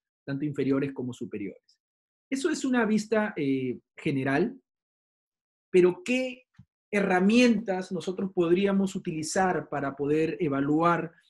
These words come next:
adicionalmente algunas estructuras en el segundo trimestre?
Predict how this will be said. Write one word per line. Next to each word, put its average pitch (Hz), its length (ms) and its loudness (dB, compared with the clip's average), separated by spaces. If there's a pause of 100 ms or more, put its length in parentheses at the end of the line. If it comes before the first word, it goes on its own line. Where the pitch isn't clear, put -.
(120)
adicionalmente 151 680 -2
algunas 165 320 -2
estructuras 151 640 -4
en 135 60 -6
el 127 100 -8
segundo 135 400 -6
trimestre? 117 500 -10